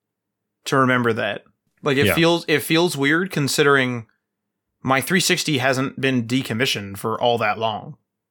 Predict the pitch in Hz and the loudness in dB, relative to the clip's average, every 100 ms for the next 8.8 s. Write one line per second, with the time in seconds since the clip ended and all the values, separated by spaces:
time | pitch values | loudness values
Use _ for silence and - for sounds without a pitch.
0 | _ _ _ _ _ _ 127 123 139 139 | _ _ _ _ _ _ -2 0 2 2
1 | 135 123 - 135 110 120 104 131 - _ | 2 0 0 0 0 -2 -4 -10 -14 _
2 | _ _ _ _ _ 101 90 80 - _ | _ _ _ _ _ 0 0 0 -8 _
3 | _ _ _ _ 123 135 160 117 - _ | _ _ _ _ -2 2 2 0 -10 _
4 | _ 143 147 139 127 117 104 - _ _ | _ -6 -2 0 0 -2 -6 -10 _ _
5 | _ _ _ _ _ _ _ _ _ _ | _ _ _ _ _ _ _ _ _ _
6 | - - - 131 147 147 196 165 131 175 | -20 -20 -2 2 4 2 2 2 2 2
7 | 160 160 123 104 104 139 151 147 143 170 | 2 2 2 0 2 2 4 2 4 4
8 | 156 131 156 139 - 151 143 180 | 2 0 2 0 2 2 2 0